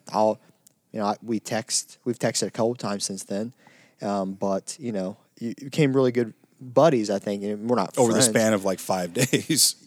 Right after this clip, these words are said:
Speaker 1: Yeah, but
Speaker 2: Yeah.
Speaker 1: they only dropped in one time.
Speaker 2: Yeah.
Speaker 1: They
Speaker 2: Oh,
Speaker 1: were,
Speaker 2: just the
Speaker 1: yeah.
Speaker 2: one time.
Speaker 1: Yeah,
Speaker 2: Okay.
Speaker 1: they were, you know, they were at the, they came in on a Friday,
Speaker 2: Yeah.
Speaker 1: and then I think they ended up going back on a Sunday.
Speaker 2: Okay.
Speaker 1: So,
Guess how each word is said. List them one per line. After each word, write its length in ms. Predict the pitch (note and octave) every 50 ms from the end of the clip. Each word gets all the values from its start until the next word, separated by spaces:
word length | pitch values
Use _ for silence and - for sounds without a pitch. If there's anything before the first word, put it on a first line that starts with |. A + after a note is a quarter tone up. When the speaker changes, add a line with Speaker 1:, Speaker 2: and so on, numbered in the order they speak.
| - - -
Speaker 1:
Yeah, 240 | - G#3 B3+ E3+ D3
but 40 | D3+ -
Speaker 2:
Yeah. 60 | -
Speaker 1:
they 160 | - D#3 F3+ G3+
only 180 | A#3 C#4 A#3
dropped 260 | D3 D#3 D3+ D3 -
in 80 | E3+ D#3
one 160 | D3+ D#3 D3+
time. 320 | C#3 E3+ G3+ D4+ C4 - -
Speaker 2:
Yeah. 180 | - B2 G#2+ G2 - -
Speaker 1:
They 80 | C3+
Speaker 2:
Oh, 120 | - - A2+
Speaker 1:
were, 40 |
Speaker 2:
just 180 | A2+ C3 D3 F#3
the 60 | G#3+ D3
Speaker 1:
yeah. 40 |
Speaker 2:
one 100 | A#2+ A#2+
time. 220 | - C3 C3+ B2+ G#2+
Speaker 1:
Yeah, 140 | D3 E3+ D#3+
Speaker 2:
Okay. 60 | C#3
Speaker 1:
they 80 | C#3 C#3+
were, 160 | C#3 C3+ C3+
you 260 | A#2+ G2 B2 B2+ A#2+ A2+
know, 60 | G#2+
they 160 | G#2+ A2+ A#2
were 320 | A#2 A2+ A2 A2 G#2 F2+ C#2+ -
at 240 | - E2 A2 G#2+ -
the, 300 | - A2+ G#2 G2+ F#2 - - _ -
they 100 | C3 A#2+
came 180 | - C3 A#2+
in 80 | A#2+ A#2
on 180 | A2 A2 A2
a 60 | G#2 G#2
Friday, 640 | - - - A2 G2+ G#2+ A#2 B2+ B2+ C3 C3+ C3+ -
Speaker 2:
Yeah. 160 | A#2+ G2 F2+
Speaker 1:
and 160 | F#2+ A2 G#2 G#2+
then 140 | G#2+ G#2
I 60 | G#2 G2+
think 240 | - G#2+ G#2+ -
they 320 | - G#2 G2+ G2 F#2+ F#2+ -
ended 160 | - G#2+ G#2 F#2+
up 140 | F#2 - -
going 240 | A#2 A2+ G#2 G2
back 280 | F#2 - G2 G2+ - -
on 80 | F#2+ F#2
a 40 | F#2
Sunday. 440 | - - - F#2+ F#2+ F#2+ F#2 F2+ F#2+
Speaker 2:
Okay. 140 | F#2+ F#2 -
Speaker 1:
So, 240 | - G#2 G2+ G2 G2+